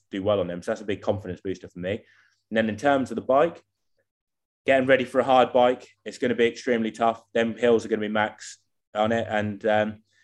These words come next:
I think if you aren't, uh, ready to, you know, ride up them hills very hard at the end of a bike, or you're not fit enough, then, uh, it's gonna come crashing down on you, because, um, I know Sam is planning to go very hard up them. I'm planning to go very hard up them, and, uh,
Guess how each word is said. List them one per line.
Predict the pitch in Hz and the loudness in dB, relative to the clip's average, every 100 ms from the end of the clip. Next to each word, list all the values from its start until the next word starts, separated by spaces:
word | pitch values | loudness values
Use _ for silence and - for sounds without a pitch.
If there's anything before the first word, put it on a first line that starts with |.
| _ | _
I | 104 | -2
think | 117 113 117 _ _ _ | 0 0 -2 _ _ _
if | 110 101 | -10 -2
you | 120 | 2
aren't, | 113 110 110 107 | 4 4 -2 -2
uh, | 107 104 107 | 2 2 0
ready | 110 104 104 | -2 -4 -4
to, | - 107 104 104 | 0 2 2 -2
you | - | -4
know, | 107 101 101 - _ _ _ | 0 0 0 -6 _ _ _
ride | 110 110 107 | 0 2 4
up | 107 101 | 2 0
them | 107 104 | -2 -2
hills | 107 107 104 | 0 0 -2
very | 98 107 104 | 0 0 0
hard | 104 104 | 0 0
at | 101 | -2
the | 104 | -6
end | 104 | -4
of | 98 | -6
a | |
bike, | 98 104 107 101 | 0 0 0 -4
or | |
you're | 98 | -6
not | 104 - | -8 -4
fit | 113 | -4
enough, | 101 107 107 | -4 -6 -4
then, | 104 104 101 | -6 -6 -4
uh, | 101 101 - _ _ - - _ | -4 -4 -10 _ _ -20 -20 _
it's | - | -20
gonna | - 101 | -6 -4
come | 98 104 | -4 -6
crashing | 127 110 - | -4 -4 -4
down | 101 110 | -2 -2
on | 101 95 | -2 -4
you, | 95 92 | -6 -8
because, | - 95 101 90 | -10 -6 -6 -4
um, | 101 98 98 101 - _ _ | -2 -2 -2 -6 -14 _ _
I | 98 | -4
know | 104 101 98 - _ _ _ _ | 0 0 -2 -8 _ _ _ _
Sam | - - 104 101 98 _ _ | -8 0 0 0 -6 _ _
is | 101 92 | -12 -6
planning | 110 101 98 98 | -2 -2 -2 -8
to | - | -8
go | 95 101 95 95 | -2 -2 -2 -4
very | 95 101 95 | 0 0 0
hard | 98 98 | -2 -2
up | 95 | -4
them. | 95 95 98 | -6 -6 -6
I'm | 98 | -8
planning | 101 98 95 | -8 -8 -6
to | |
go | 101 | -6
very | 95 95 | -4 -4
hard | 95 98 | -4 -6
up | 95 | -6
them, | 98 95 | -6 -6
and, | 98 92 | -8 -8
uh, | 95 | -10